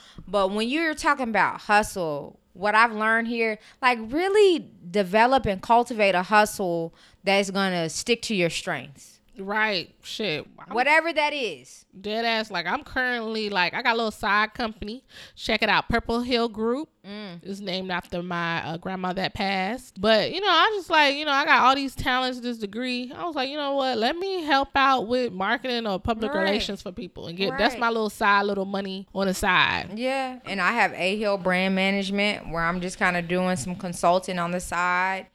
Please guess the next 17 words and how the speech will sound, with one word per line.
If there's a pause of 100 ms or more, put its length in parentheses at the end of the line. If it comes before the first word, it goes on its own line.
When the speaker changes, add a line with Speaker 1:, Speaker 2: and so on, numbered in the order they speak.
(100)
Speaker 1:
serving
as,
like,
a
brand
consultant
for
people
and
things
like
that.
But (260)
it's
all
about,
like,